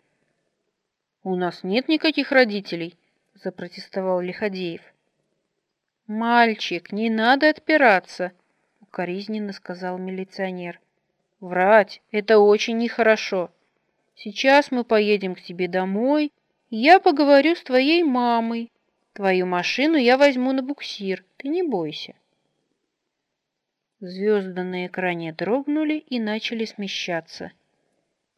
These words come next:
Через полчаса они приняли знакомые очертания. Звездолёт вошёл в Солнечную систему. "Боже мой!" — причитал галактический инспектор.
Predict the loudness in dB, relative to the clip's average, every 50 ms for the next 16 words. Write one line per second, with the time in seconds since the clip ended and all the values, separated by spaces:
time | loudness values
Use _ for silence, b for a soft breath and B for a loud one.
0 | _ _ _ -10 -8 -6 -4 -4 -6 -6 -6 -6 -6 -6 -6 -8 -10 -12 -8 -2
1 | 2 2 2 4 2 0 -2 -2 -2 -2 0 0 0 0 -2 -2 -2 -4 -6 -6
2 | -4 -2 -2 -2 -2 -2 -2 -2 -2 -4 -4 -6 -6 _ -4 -2 -2 -4 -6 -8
3 | -12 -14 -16 _ _ _ _ _ _ _ _ _ _ -14 -12 -10 -10 -8 -6 -6
4 | -4 -2 -2 -4 -4 -4 -6 -8 -10 -8 -8 -8 -8 -8 -10 -14 -14 -12 -12 -12
5 | -12 -14 -16 -16 -16 -16 -16 -16 -16 -18 -18 -18 _ -16 -16 -14 -14 -16 -18 -20
6 | _ _ _ _ _ _ _ _ _ _ _ _ _ _ _ _ _ _ _ _
7 | _ _ _ _ _ _ _ _ _ _ _ _ _ _ _ -14 -12 -4 0 2
8 | 4 6 6 4 4 2 2 0 0 0 0 0 0 0 0 0 0 0 0 0
9 | -2 -4 -6 -8 -12 _ _ _ _ _ _ -10 -8 -8 -8 -8 -10 -6 -4 -2
10 | 0 0 0 -2 -4 -4 -6 -6 -6 -10 -14 -18 -16 -14 -14 -16 -16 -16 -14 -14
11 | -12 -12 -14 -16 -18 _ -14 -14 -14 -16 _ -20 -20 -20